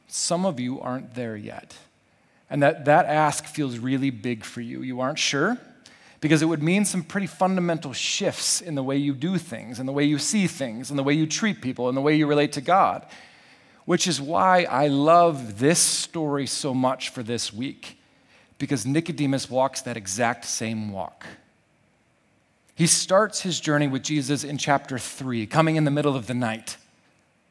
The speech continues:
He could see that there was something about this Jesus guy that was different, but he wasn't sure yet if he was gonna go all in or if that was even the right call because it would risk. It was dangerous to him. And so he wasn't ready in chapter three to make that commitment.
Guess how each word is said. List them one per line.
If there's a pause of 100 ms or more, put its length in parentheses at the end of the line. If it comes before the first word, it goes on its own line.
(960)
He
could
see
that
there
was
something
about
this
Jesus
guy
that
was
different, (260)
but
he
wasn't
sure
yet
if
he
was
gonna
go
all
in
or
if
that
was
even
the
right
call
because
it
would
risk. (500)
It
was
dangerous
to
him. (1160)
And
so
he
wasn't
ready
in
chapter
three
to
make
that
commitment.